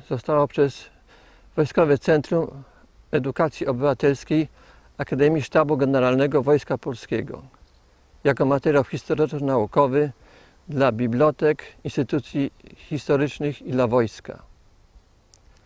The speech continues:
Natomiast drugie wydanie zostało przez Muzeum Armii Krajowej imieniem Emila Fildorfa Nila w Krakowie.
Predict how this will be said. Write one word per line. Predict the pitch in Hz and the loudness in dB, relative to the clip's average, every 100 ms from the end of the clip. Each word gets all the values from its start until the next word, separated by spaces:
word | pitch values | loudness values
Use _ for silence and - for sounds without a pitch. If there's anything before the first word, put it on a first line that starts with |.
| _ _ _ _ _ - | _ _ _ _ _ -6
Natomiast | 139 123 147 139 131 - | -6 -2 0 0 -2 -8
drugie | 147 120 156 208 175 | -10 -2 2 4 2
wydanie | 143 123 117 110 117 175 - _ _ _ _ _ _ _ _ _ _ _ _ 254 | 2 0 -2 -2 -4 -6 -14 _ _ _ _ _ _ _ _ _ _ _ _ -12
zostało | 147 160 - 151 143 143 165 147 | -4 -4 0 0 2 0 -6 -12
przez | - 151 151 - - _ _ _ _ - | -4 2 2 0 -18 _ _ _ _ -6
Muzeum | 165 127 165 147 - | -4 0 2 2 0
Armii | 165 147 143 | -2 0 -4
Krajowej | - 131 123 123 135 156 156 _ _ _ - | -2 0 0 0 -2 -4 -8 _ _ _ -4
imieniem | 139 156 147 147 | -2 0 0 0
Emila | - 143 151 143 | 0 -2 0 0
Fildorfa | 127 139 123 139 127 131 | -2 -4 0 0 -2 -6
Nila | 123 135 131 | -2 0 -2
w | - | -4
Krakowie. | - 131 - 104 92 - | -6 -4 -2 -4 -6 -14